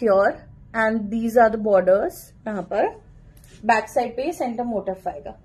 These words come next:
Price is going to be seven fifty only, सेवन फिफ्टी रुपीज, सिर्फ सेवन फिफ्टी के प्राइस पे ये कुर्ता है, white in color।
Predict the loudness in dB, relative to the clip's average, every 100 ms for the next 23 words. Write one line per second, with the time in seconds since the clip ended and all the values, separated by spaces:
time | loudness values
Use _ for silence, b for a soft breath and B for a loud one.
0 | b b b 2 2 2 -4 -4 -2 -2
1 | -4 -8 -4 -2 -2 -4 -8 -14 -12 -10
2 | -10 -12 -16 -20 -20 -6 -2 0 0 -4
3 | -8 -10 -14 -14 -16 -20 -20 -20 -20 -20
4 | -20 -20 -20 -20 -20 -14 -10 -8 -4 -4
5 | -4 -6 -12 -14 -14 -12 -4 -4 -4 -8
6 | -16 -12 -10 -8 -10 -14 -10 -10 -8 -8
7 | -8 -10 -12 -20 -20 -10 -6 -6 -6 -8
8 | -8 -8 -8 -10